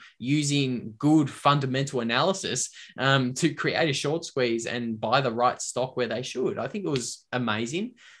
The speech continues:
Um, but I, I, like, I'm on your side. I think you're doing great things. I think you're bringing down the system. Um, and the same with the silver squeeze. I think that's genius. Um, but this gets back to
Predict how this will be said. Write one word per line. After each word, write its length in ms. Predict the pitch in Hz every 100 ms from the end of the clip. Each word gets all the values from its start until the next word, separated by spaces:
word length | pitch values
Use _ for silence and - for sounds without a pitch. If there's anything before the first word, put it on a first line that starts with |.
| _
Um, 380 | 127 135 131 127
but 360 | 120 120 139 -
I, 540 | 120 135 147 135 131 -
I, 360 | 117 127 131 -
like, 200 | 147 156
I'm 200 | 131 156
on 160 | 143
your 160 | 143 131
side. 420 | 135 190 233 127
I 80 | 113
think 200 | 113 127
you're 100 | 117
doing 200 | 117 113
great 280 | 120 120 -
things. 340 | 190 190 110 104
I 100 | 107
think 160 | 135
you're 120 | 104 110
bringing 240 | 123 123
down 180 | 123 120
the 80 | 117
system. 540 | - 185 - 240 254 - - - _ 131 -
Um, 480 | 135 131 123 123 120
and 220 | 135 143
the 80 | 123
same 260 | - 165
with 120 | 185 160
the 20 |
silver 320 | - 196 240
squeeze. 560 | - - 104 - - -
I 140 | - 131
think 240 | 151 143
that's 280 | 135 131 -
genius. 800 | 117 127 123 143 202 - - - _
Um, 680 | - 120 120 120 117 117 113 - - _ -
but 240 | 139 - - - - -
this 280 | - 156 156
gets 240 | - 143 -
back 360 | - 135 139 - -
to 640 | 135 127 123 120 117 113